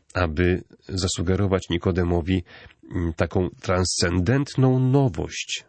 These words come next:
czyli taką, która przekracza to, co jest, y, doczesne, materialne. To, to oznacza transcendentne, przekraczającą nowość,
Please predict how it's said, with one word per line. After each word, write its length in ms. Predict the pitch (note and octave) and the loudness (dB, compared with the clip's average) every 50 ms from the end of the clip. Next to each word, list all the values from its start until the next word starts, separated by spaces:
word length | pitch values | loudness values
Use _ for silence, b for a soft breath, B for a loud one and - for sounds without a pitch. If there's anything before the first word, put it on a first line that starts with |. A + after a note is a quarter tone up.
| _ _ _ _ _ _ _ _ - - - G2+ | _ _ _ _ _ _ _ _ -16 -14 -12 -10
czyli 320 | - - F#2+ E2+ E2+ F2 - | -2 -2 0 2 2 0 0
taką, 340 | - F2 - F2+ F2+ F2+ F2 B B B B B B - - - | -2 -2 0 0 0 0 -2 B B B B B B -20 -20 -20
która 280 | - - - G2 F#2+ F2+ | -18 -4 0 0 0 0
przekracza 640 | E2 - - G#2 - - A2 B2 D3 D#3+ - - G#2+ | 0 -2 -4 -4 -2 0 2 2 2 2 0 0 -2
to, 160 | - - G#2 | 0 0 0
co 200 | F2+ - - F#2+ | 0 0 0 0
jest, 440 | E2+ E2 E2+ F2 E2 - - - - | 0 2 0 0 -2 -4 -4 -2 0
y, 260 | F#2 F2+ F2 F2 E2+ E2 B B B B - | 2 2 2 2 0 0 B B B B -4
doczesne, 840 | F#2 F2 E2 G2 F2+ - - F#2 E2+ E2 - - - F2 E2 D#2 - - | -2 0 2 2 0 0 0 0 0 -2 -2 -2 -2 -2 -2 -2 -4 -2
materialne. 840 | - F2 E2+ F2 E2 - F2+ E2+ E2+ D#2+ D#2+ D#2 D2 C#2+ D2+ D#2+ D#2+ - | 0 0 2 0 0 -2 -2 -2 0 0 0 -2 -4 -6 -10 -10 -12 -10
To, 120 | - E2+ - - - | -12 -12 -12 -12 -6
to 120 | - F#2+ F#2 | -2 -2 -2
oznacza 300 | E2+ F2 E2+ - - D#2+ | 0 -2 -4 -4 -6 -4
transcendentne, 840 | - F#2+ F#2 F2 - - - G#2 F#2 F2 F2+ E2+ E2+ - - E2 | -2 -2 -2 -2 -6 -4 -2 -2 0 0 -2 -4 -4 -8 -10 -10
przekraczającą 1120 | - - - G#2+ - A#2 A2+ - - - G#2 G#2+ C3+ D#3 D#3+ D#3+ C#3+ - - F#2+ F2 E2+ B B B B B B B - | -4 -2 -2 0 2 0 0 0 0 0 0 2 2 0 0 0 -2 -2 -2 -2 -2 -2 B B B B B B B 0
nowość, 800 | F2+ F2 F#2 F#2 F2 E2+ D2 E2 F#2 - - - - - - | 2 4 4 4 2 0 -2 -4 -8 -10 -10 -12 -12 -12 -14